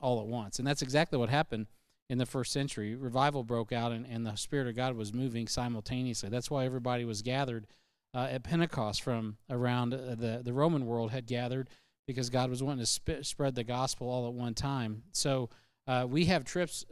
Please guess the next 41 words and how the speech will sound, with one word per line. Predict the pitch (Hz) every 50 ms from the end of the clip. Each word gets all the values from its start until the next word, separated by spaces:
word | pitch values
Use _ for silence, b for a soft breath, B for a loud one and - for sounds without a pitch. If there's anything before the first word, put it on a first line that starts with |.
| - - -
all | 160 175
the | 175 160
time | - 160 151 156 151 143
and | 135 135
activity, | 131 127 - - 170 170 156 123 123 127
and | 127 135
one | 151 175
of | 180
the | 151
things | - 151 139 135 123 135
you | 131
can | 123 123 120
do | 123 131 131
to | 123 123
be | 127 131 131
engaged | 127 127 127 123 127 131 131 127 127 127
in | 117 120
that | 123 123 127 131 b b b b b b b _
is, | - 117 123 120 120
uh, | 123 117 117 117 117
this | 139 151 -
coming | - 175 156 143 135 123 120 123 123 139
Monday | 131 139 165 190 170 131 113 104 110 127 135 156 156 123
on | 123 123 120
fourth | - 156 147 143 -
of | 143
July, | 123 123 123 117 131 156 160 127 113 113 120 120 - _ _ _ _ _ _ _ -
uh, | 127 127 123
we'll | 123 143 156
be | 156 160 156 143
at | 131 - -
the | 131 110
park, | - - 160 180 160 113 107 - - - - -
right, | 120 131 139 127
just | 131 131 - -
handing | - 147 147 147 147 139
out | 143 143 139 -
flags, | - - 139 135 139 143 143 143 147 139
sharing | - - 147 143 143 143
the | 139 131
gospel, | 139 135 131 139 131 - - - 143 139